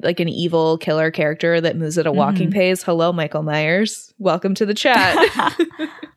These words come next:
Speaker 2: So we go to this beach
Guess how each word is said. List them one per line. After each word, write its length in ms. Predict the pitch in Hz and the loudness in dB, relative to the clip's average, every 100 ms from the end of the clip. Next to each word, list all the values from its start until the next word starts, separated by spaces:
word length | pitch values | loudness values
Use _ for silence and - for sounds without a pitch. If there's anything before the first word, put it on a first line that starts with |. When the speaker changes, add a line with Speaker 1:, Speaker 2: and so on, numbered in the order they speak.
| - - _ - - - - | -20 -20 _ -20 -20 -18 -6
Speaker 2:
So 140 | 202 | -4
we 140 | 196 202 | -2 -2
go 500 | 214 214 226 220 - - | 0 0 0 -2 -6 -10
to 520 | - 214 185 175 170 | -10 -4 -2 -2 -2
this 240 | 165 165 - | -4 -6 -8
beach 600 | - 151 147 - - - | -8 -6 -6 -6 -10 -10